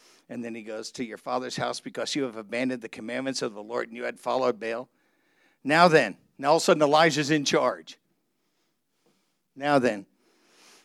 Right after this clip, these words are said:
gather, send orders, gather to me all Israel at the Mount Carmel, together with four hundred and fifty prophets of Baal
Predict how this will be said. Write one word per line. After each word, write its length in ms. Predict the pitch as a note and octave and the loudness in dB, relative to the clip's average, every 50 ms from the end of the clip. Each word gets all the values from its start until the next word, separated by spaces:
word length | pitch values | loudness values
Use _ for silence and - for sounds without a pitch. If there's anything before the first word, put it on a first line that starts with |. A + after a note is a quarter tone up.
| _ - | _ -8
gather, 520 | - C3+ C#3+ C#3 C#3+ C#3 C#3+ C3+ C#3 C#3 _ _ _ _ _ _ _ _ _ _ _ _ - | -4 0 0 2 2 2 0 0 -2 -4 _ _ _ _ _ _ _ _ _ _ _ _ -8
send 360 | - - - D#3 D#3 E3 D#3 | -6 0 2 4 4 8 8
orders, 420 | D3 C3+ C3 G2+ G2+ G2+ F#2 - | 8 8 8 4 2 -4 -8 -10
gather 380 | - - C#3 C#3 C#3+ D3 D#3 D#3 | -8 -4 0 0 2 4 2 2
to 100 | D3+ D3 | 2 2
me 180 | D3 C#3+ C#3+ C#3 C3+ | 2 0 0 0 0
all 540 | C3 D3 E3 F3 F3+ F#3 G3 G3+ F#3+ - - | 4 4 6 6 6 6 4 2 0 -4 -2
Israel 640 | E3+ E3+ E3 D3 - D3+ C3+ B2 G2 G2 G#2+ G#2+ _ _ _ _ _ - | 0 2 2 2 0 -2 -2 -2 -2 -2 -6 -8 _ _ _ _ _ -6
at 160 | C3 B2 - | -6 -4 -2
the 80 | - A2+ | -2 -2
Mount 300 | B2 C3+ C#3 D3 C#3 - | 0 0 0 -2 -2 -4
Carmel, 520 | - D#3 C#3 B2 A#2 G#2 G2+ G2 F#2+ - _ _ _ _ _ _ _ _ - | 0 0 2 0 0 -4 -8 -14 -16 -18 _ _ _ _ _ _ _ _ -10
together 440 | - C#3 A#2+ C3 D3 C#3 B2+ D3 C#3 | -8 -6 0 2 2 4 4 2 0
with 160 | B2 A2+ - | 0 -4 -10
four 360 | - - - F3 F3 F#3 E3+ | -10 -4 2 6 8 8 8
hundred 280 | - F#3 E3 D#3+ - - | 6 6 4 4 4 0
and 120 | C#3 - | -2 -6
fifty 340 | - E3+ D#3 - - - C#3+ | -2 -2 -2 -2 0 -4 -4
prophets 560 | - - - C3+ C3+ C3 - D3+ C3+ - - | -4 -2 -2 0 0 0 -2 -4 -4 -2 -2
of 140 | C#3+ A#2+ G#2+ | -2 -2 0
Baal 400 | A#2+ A#2+ A#2 A2 G#2 G2+ G2+ | -2 -2 -2 -2 -6 -8 -10